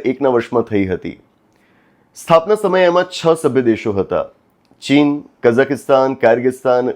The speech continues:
રશિયા, તજકિસ્તાન અને ઉઝબેકિસ્તાન. બે હજાર સત્તરમાં તેમાં વધુ બે દેશો જોડાયા, ભારત અને પાકિસ્તાન. બે હજાર ત્રેવીસમાં ઈરાન જોડાયું અને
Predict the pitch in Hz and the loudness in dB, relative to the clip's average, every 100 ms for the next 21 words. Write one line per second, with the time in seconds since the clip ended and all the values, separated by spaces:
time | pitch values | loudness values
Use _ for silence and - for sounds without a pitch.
0 | - 110 - 123 120 127 _ _ _ - | 0 -2 0 2 0 -2 _ _ _ 0
1 | 139 151 156 - 151 151 - 131 110 113 | 2 2 -2 0 2 2 2 0 0 -2
2 | 113 101 - 90 85 - _ _ _ _ | -2 -6 -4 -6 -6 -20 _ _ _ _
3 | _ _ _ - 120 147 180 185 156 - | _ _ _ -4 2 2 2 0 -2 0
4 | 165 160 156 151 120 95 - 139 139 120 | 2 4 4 4 2 0 -2 2 2 2
5 | 151 147 131 123 131 110 107 113 156 _ | 4 4 2 -4 -4 -2 0 0 -4 _
6 | _ _ - 104 135 160 147 117 107 104 | _ _ -4 0 0 0 -4 -2 -2 -4
7 | - 92 80 _ _ _ _ _ _ _ | -6 -6 -6 _ _ _ _ _ _ _
8 | _ - 127 143 156 - 147 160 156 131 | _ -4 2 2 2 0 0 0 2 4
9 | 135 147 147 147 165 - _ _ - 123 | 4 2 -2 -4 -6 -12 _ _ -2 2